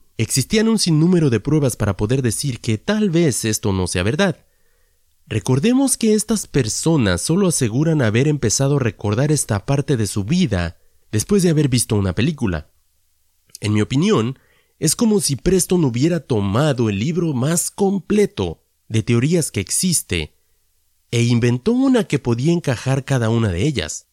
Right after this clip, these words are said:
porque literalmente abarca cada una de las teorías que existen allá afuera, desde viajes en el tiempo, alienígenas, porque según él, los niños eran aterrorizados hasta el punto máximo posible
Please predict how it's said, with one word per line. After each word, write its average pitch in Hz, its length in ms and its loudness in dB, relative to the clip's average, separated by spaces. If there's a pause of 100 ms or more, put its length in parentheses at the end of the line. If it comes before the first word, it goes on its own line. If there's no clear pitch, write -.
porque 117 320 0
literalmente 175 920 2
abarca 156 580 -2
cada 214 480 0
una 196 380 2
de 165 100 2
las 117 220 0
teorías 113 760 0 (140)
que 117 100 -2
existen 131 480 -2
allá 101 200 0
afuera, 98 420 -2 (280)
desde 104 280 0
viajes 151 380 -2
en 98 100 0
el 87 160 -4
tiempo, 180 640 -2
alienígenas, 139 960 -2 (360)
porque 113 300 -2
según 185 540 0
él, 165 420 0 (400)
los 117 180 0
niños 214 300 2
eran 226 240 2
aterrorizados 143 800 0
hasta 117 160 -2
el 104 80 0
punto 160 280 0
máximo 120 500 0
posible 98 580 -2